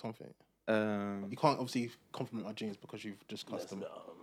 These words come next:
Speaker 2: No, I, lo-, I love the gap, by the way. I love how you're bringing it back.
Speaker 1: There's actually, does it actually mean gay
Speaker 3: Gay
Speaker 1: and
Speaker 3: and
Speaker 1: proud?
Speaker 3: proud,
Speaker 1: Does it
Speaker 3: yeah,
Speaker 1: actually
Speaker 3: yeah,
Speaker 1: mean that?
Speaker 3: yeah,
Speaker 2: Yeah,
Speaker 3: yeah,
Speaker 2: happy
Speaker 3: yeah.
Speaker 2: and proud, yeah.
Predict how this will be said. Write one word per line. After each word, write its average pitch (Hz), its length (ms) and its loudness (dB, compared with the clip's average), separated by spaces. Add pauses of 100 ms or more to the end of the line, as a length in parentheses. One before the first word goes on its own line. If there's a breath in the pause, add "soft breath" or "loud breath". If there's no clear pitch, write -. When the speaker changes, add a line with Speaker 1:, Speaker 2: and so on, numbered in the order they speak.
(360)
Speaker 2:
No, 120 160 12
I, 107 60 12
lo-, 110 240 12
I 113 40 12
love 110 300 12
the 104 80 12
gap, 107 260 12
by 92 140 10
the 92 60 8
way. 92 100 10
I 92 40 10
love 98 180 10
how 110 100 6
you're 95 120 10
bringing 98 240 10
it 92 140 6
back. 98 200 10
Speaker 1:
There's 226 160 12
actually, 302 280 12
does 214 200 4
it 269 60 6
actually 277 280 10
mean 254 300 12
gay 165 100 12
Speaker 3:
Gay 165 60 12
Speaker 1:
and 151 100 12
Speaker 3:
and 196 60 12
Speaker 1:
proud? 202 120 12
Speaker 3:
proud, 123 220 12
Speaker 1:
Does 165 100 12
it - 40 10
Speaker 3:
yeah, 214 100 12
Speaker 1:
actually 202 200 8
Speaker 3:
yeah, 185 60 12
Speaker 1:
mean 196 180 12
that? 110 180 4
Speaker 3:
yeah, 127 100 10
Speaker 2:
Yeah, 120 60 12
Speaker 3:
yeah, 110 120 12
Speaker 2:
happy 127 220 12
Speaker 3:
yeah. - 40 12
Speaker 2:
and 104 80 8
proud, 90 280 8
yeah. 90 120 4